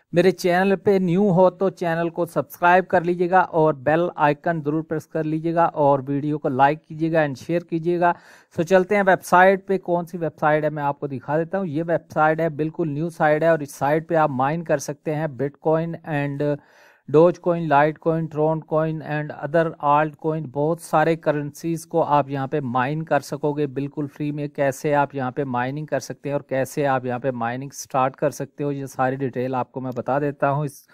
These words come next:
और यहाँ पे आपको मैं वेबसाइट का स्टेटस जो है वो दिखा देता हूँ। यहाँ पे वन डे हुआ है वेबसाइट को स्टार्ट हुए, टोटल यूजर्स इतने हैं, टोटल जीएचएस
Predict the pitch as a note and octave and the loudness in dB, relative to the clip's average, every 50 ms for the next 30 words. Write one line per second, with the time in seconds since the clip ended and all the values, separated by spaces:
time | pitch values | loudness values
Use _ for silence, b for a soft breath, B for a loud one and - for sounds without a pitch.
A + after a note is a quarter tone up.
0 | b b b b b b b _ D3 D3 C#3+ C#3+ C#3+ C#3 C#3 C#3+ C#3+ C#3+ C#3 C3+ | b b b b b b b _ 4 6 6 6 6 4 2 2 0 0 0 0
1 | D3 C#3+ D3+ D#3+ D3+ - E3+ D#3+ D3+ D3 - _ _ _ - D#3+ D3+ D3+ D3 C#3+ | 0 0 2 0 0 2 4 4 4 2 0 _ _ _ 0 0 2 2 0 -2
2 | C#3+ C3+ C3 B2+ - - - C#3 C#3 C#3 C3+ - C#3+ C3 - - - - C#3 C3 | -2 -2 -2 -4 -4 -2 0 0 0 0 0 -2 -6 -6 -8 -10 -12 -10 -10 -8
3 | - D#3 D3 C#3 - - D3 C3+ C3+ C3+ B2+ B2+ C3 B2 C3+ C3 - C3 C3+ C3+ | -6 -8 -8 -8 -8 -6 -4 -2 -2 -2 -2 -4 -6 -8 -8 -8 -4 -2 -2 -2
4 | C3+ C3+ C3 - C#3+ D3 D3 C#3+ C#3 C3 C3 C3+ C#3 C3+ A#2+ B2 C3+ C#3+ D3+ D3+ | -2 -2 -2 -4 -4 -2 -4 -4 -4 -4 -4 -6 -6 -6 -4 -2 -2 -2 -2 0
5 | D#3 D#3 D3+ D3+ C#3+ C#3 C3+ C3 B2+ - - C3 C3 C3+ C3 - D3 C3+ - - | 0 0 2 2 0 0 0 -4 -8 -6 -2 0 0 0 -2 -4 -8 -12 -12 -6
6 | - C#3+ C#3 D#3+ D#3+ D3+ D3+ D#3 D#3 D3 - D#3 C#3 D3 - D#3 C3+ A2+ A#2 A#2+ | -2 0 0 0 0 0 -2 -2 -4 -4 -4 -6 -6 -4 -6 -8 -8 -8 -8 -8
7 | B2+ C3 D3 E3 D#3+ C#3+ - - B2 - - D3+ D3 C#3+ C#3+ C#3+ C#3+ D3 C#3 C3+ | -6 -2 0 0 -2 -2 -6 -12 -14 -14 -12 -10 -8 -8 -6 -8 -8 -10 -10 -10
8 | D3 C#3 C3 B2 B2 B2 B2+ B2+ B2+ D3 C3+ B2 - | -10 -10 -10 -8 -8 -6 -6 -6 -4 -6 -6 -6 -8